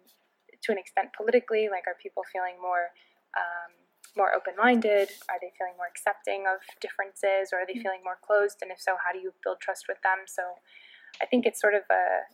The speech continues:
Speaker 1: it can often be a jack of all trades job, 'cause you have to do so many things. But at the end of the day, the feeling that you built something to improve, um, the way a customer, the, the way their experience goes is super rewarding.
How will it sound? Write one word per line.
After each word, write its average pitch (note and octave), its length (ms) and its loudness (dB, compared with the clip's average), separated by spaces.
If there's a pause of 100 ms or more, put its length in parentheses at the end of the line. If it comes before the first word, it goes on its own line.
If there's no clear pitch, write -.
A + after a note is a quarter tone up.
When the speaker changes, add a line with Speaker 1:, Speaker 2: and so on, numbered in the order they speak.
Speaker 1:
it G#3 120 -6
can G#3 120 -2
often G3 240 -2
be G3+ 120 2
a F#3+ 40 0
jack F#3+ 280 2
of - 80 -6
all F#3 100 0
trades - 340 -6
job, G3+ 380 0
'cause - 160 -18
you F#3+ 60 -14
have - 80 -20
to - 80 -18
do G3 120 -10
so - 140 -12
many F#3 320 -6
things. G3 500 -6
But F#3 280 6
at - 80 -16
the G3+ 100 -2
end G3 160 0
of - 80 -20
the G3 80 -12
day, F#3 460 -2 (480)
the F#3+ 80 -4 (200)
feeling G3 320 0
that - 160 -6
you F#3+ 140 -18
built - 180 -6
something F#3+ 380 -10
to F#3+ 160 -10
improve, F#3 540 -8 (500)
um, F3+ 240 -4 (300)
the G3+ 80 4
way F#3 240 6
a F3+ 80 -6
customer, F3+ 600 -8 (200)
the, F#3+ 360 -4
the G3+ 60 -4
way G3+ 80 2
their F3+ 140 -2
experience - 540 -8
goes G#3 440 2
is - 380 -8
super F3+ 360 -12
rewarding. F3+ 440 -10